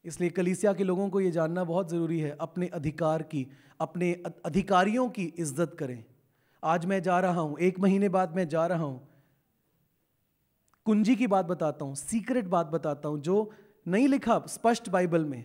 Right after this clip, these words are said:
परंतु हर जगह पे बाइबल में हम इस बात को देखते हैं। ध्यान से सुनना, यदि आप प-, पास्टर सोनू की इज्जत नहीं करेंगे, आपके जीवन में आशीषों की कमी होगी।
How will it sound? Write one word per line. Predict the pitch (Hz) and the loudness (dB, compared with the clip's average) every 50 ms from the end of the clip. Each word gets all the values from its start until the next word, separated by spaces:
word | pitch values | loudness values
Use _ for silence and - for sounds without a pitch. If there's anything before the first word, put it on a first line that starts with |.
| - - _ - | -16 -20 _ 2
परंतु | 190 196 196 196 196 226 220 | 2 2 2 2 0 0 2
हर | 139 175 240 269 | 4 4 4 4
जगह | 202 240 247 254 247 | 4 4 4 4 2
पे | 214 254 | 2 4
बाइबल | 208 208 202 185 202 202 | 4 4 4 4 2 2
में | 196 202 196 | 2 0 0
हम | 185 185 | 0 -2
इस | 175 151 | -2 0
बात | 151 165 156 156 | -2 -2 -2 -2
को | - 165 | -4 -4
देखते | 139 143 139 139 - - 143 | -4 -4 -4 -4 -6 -8 -8
हैं। | 127 120 - - - - _ _ 147 | -8 -8 -12 -16 -20 -20 _ _ -2
ध्यान | 160 175 190 202 | 2 2 2 2
से | 196 220 214 | 2 0 -2
सुनना, | - 180 160 151 143 139 131 - - - - - - - - - - - - _ _ _ _ | -2 0 0 0 -2 -2 -4 -8 -14 -20 -20 -20 -20 -16 -12 -12 -12 -12 -14 _ _ _ _
यदि | 143 165 170 185 214 220 | -2 0 2 4 4 4
आप | 226 233 262 285 285 - - - - - | 6 4 4 2 0 -4 -12 -14 -8 -8
प-, | - - - | -8 -2 0
पास्टर | 185 185 185 - 240 233 | 0 0 2 2 0 -2
सोनू | - - - 214 202 208 220 262 277 | -2 2 4 4 6 6 6 4 2
की | 277 - 269 | 2 0 -2
इज्जत | 233 190 214 180 160 196 208 208 - | -2 -2 -2 -2 0 0 -2 0 2
नहीं | 175 165 165 196 | 4 6 6 6
करेंगे, | 185 - 160 147 139 131 131 131 123 123 - _ _ _ _ _ _ _ _ _ _ _ _ _ _ _ - - _ _ _ _ _ _ _ _ _ _ _ _ _ _ | 4 2 0 0 0 -2 -4 -6 -8 -12 -16 _ _ _ _ _ _ _ _ _ _ _ _ _ _ _ -20 -20 _ _ _ _ _ _ _ _ _ _ _ _ _ _
आपके | - 156 170 170 - 180 175 | -4 -2 -2 -2 -2 -2 -2
जीवन | 151 127 151 180 196 196 220 | -2 0 -2 0 0 0 -2
में | 214 196 175 165 - - | -2 -2 -4 -4 -4 -2
आशीषों | 147 147 - 190 175 - - 170 | -4 -2 0 0 -2 -2 -2 -4
की | 151 - 147 | -4 -4 -8
कमी | 123 - 147 135 139 139 | -2 2 4 6 6 4
होगी। | 131 123 120 - - 107 - | 4 0 -4 -8 -12 -16 -18